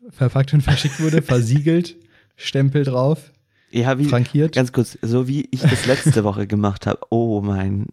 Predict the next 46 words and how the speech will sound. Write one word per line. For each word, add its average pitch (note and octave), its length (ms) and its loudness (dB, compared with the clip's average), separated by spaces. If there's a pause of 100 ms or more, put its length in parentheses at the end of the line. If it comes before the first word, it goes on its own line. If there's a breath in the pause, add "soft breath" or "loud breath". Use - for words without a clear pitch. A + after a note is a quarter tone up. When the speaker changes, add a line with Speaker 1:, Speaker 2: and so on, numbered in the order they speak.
Speaker 2:
oh A#2 340 0
meine F#2+ 400 -2
Güte. G2+ 500 -4 (180)
Speaker 1:
Ah, D#3 340 2
stimmt, D3 280 0
da, C3+ 80 2 (200 loud breath)
da E3 100 2
reden G3+ 140 2
wir E3+ 80 0
gleich D#3+ 140 0
noch D#3+ 60 -2
drüber. C#3 220 0 (220 loud breath)
Genau, D3+ 200 2
wenn D3 120 4
wir D#3 80 2
den C#3+ 120 2
Podcast F#3 340 0
fertig D#3+ 220 2
haben, B2+ 280 2 (300)
äh, A#2+ 200 2
dann A#2+ 160 2
packe D3+ 200 0
ich D3+ 100 -2
einfach C#3+ 380 0
das - 180 -4
Mikro E3 240 2
ein E3 200 2
und C3 120 0
alles C#3 220 -2
ein. C#3 300 0 (960)
Und A#2+ 100 -2
dann A#2+ 100 2
muss B2 120 0
ich B2+ 60 4
noch B2+ 120 2
mein B2+ 160 0
komplettes C3 340 0
Zimmer C#3 340 2
irgendwie A#2 280 0
einpacken. C3 440 0
Also A#2 160 0
die A#2+ 140 -2
meisten C3 460 2
Möbel C3+ 240 2
bleiben B2 240 -2
hier. C3+ 240 0